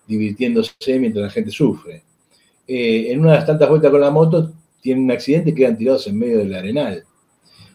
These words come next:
Eh, y se están desangrando y se están muriendo de sed. Y pasan los, los africanos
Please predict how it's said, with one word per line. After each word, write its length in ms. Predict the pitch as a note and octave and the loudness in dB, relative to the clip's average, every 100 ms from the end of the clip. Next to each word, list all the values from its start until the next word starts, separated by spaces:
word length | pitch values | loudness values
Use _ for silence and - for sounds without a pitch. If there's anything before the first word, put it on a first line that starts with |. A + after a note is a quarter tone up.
| _ | _
Eh, 260 | A2+ A2 A2 | -2 0 0
y 80 | A#2+ | -4
se 100 | A2+ | -8
están 200 | - D#3 | 0 4
desangrando 560 | D3 - B2+ C#3 F#3+ G3 | 4 2 0 4 4 2
y 40 | |
se 60 | - | 0
están 200 | B2 A2+ | 0 2
muriendo 760 | A2 A#2+ A#2+ A2 F#2+ F2 E2 _ - _ _ _ _ | 2 2 0 0 -2 -6 -16 _ -20 _ _ _ _
de 140 | G#2+ | -10
sed. 320 | G#2+ F3+ G2+ - _ _ _ - | 2 4 4 0 _ _ _ -12
Y 260 | B2 A#2+ A#2 _ _ | -6 -6 -8 _ _
pasan 400 | F3 E3+ E3 D3 | 0 2 2 2
los, 520 | B2+ A2 G#2+ - - _ _ _ _ _ _ - | 4 2 0 -10 -20 _ _ _ _ _ _ -10
los 160 | - | -2
africanos 880 | C#3 C3+ C#3 F#3+ D#3 C#3 D#3+ E3+ - | 0 2 2 4 2 2 0 -2 -6